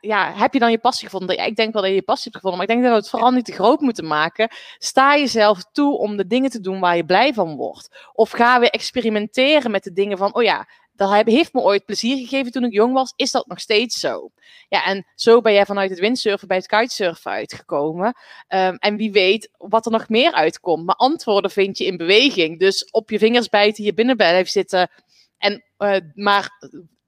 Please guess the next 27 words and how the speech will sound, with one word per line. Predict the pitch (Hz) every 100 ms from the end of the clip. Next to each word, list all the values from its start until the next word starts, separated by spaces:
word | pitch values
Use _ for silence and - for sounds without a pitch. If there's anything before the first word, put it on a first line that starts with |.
| - 180
denken | 143 226 311 370 - 190 151 147 -
waar | 175 175 185 185
je | 175
passie | 240 - 294
vandaan | 208 165 160 -
komt. | 214 202
Nee, | 190 208 196
een | 220
passie | 226 - 190
voel | - 254 247 170
je. | 151
Dus | 175 -
vooral, | 202 208 220 247 247
het | 240
is | -
in | 226 185
beweging | 180 202 220 226
komen | 208 202 202 185
en | 165
dan | 202
gaan | 208
kijken, | - 185 190 175
word | 160 190 -
ik | 180
er | 170
blij | 160 170 170
van? | 127 117